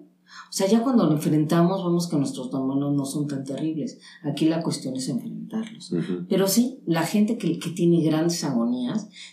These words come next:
Speaker 1: pues, tiene un miedo a morirse, miedo a soltar.
Speaker 2: Y, mm, una vez hacemos el paso,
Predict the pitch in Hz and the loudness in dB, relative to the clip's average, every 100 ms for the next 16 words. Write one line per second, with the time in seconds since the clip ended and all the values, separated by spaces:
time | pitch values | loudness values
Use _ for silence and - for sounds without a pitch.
0 | _ - - 214 220 285 269 269 277 269 | _ -20 -4 2 4 6 6 4 4 2
1 | 262 247 196 165 160 - 180 220 - _ | 2 2 4 2 0 -2 -6 -8 -8 _
2 | _ _ _ _ _ _ _ _ _ _ | _ _ _ _ _ _ _ _ _ _
3 | _ 190 185 240 254 - 156 - 175 170 | _ 2 6 8 6 0 -4 -2 -4 -4
4 | - _ _ _ _ _ _ _ - - | -10 _ _ _ _ _ _ _ -20 -20
5 | - - _ _ _ _ _ - 127 113 | -20 -20 _ _ _ _ _ 4 8 10
6 | 113 107 104 101 92 - - _ _ _ | 10 10 8 6 4 -2 -14 _ _ _
7 | _ _ _ _ _ _ _ _ _ _ | _ _ _ _ _ _ _ _ _ _
8 | _ - 139 143 135 131 - - 110 117 | _ 6 8 10 8 8 6 2 6 8
9 | 113 110 98 - 113 110 170 214 - | 8 8 6 6 4 6 4 2 0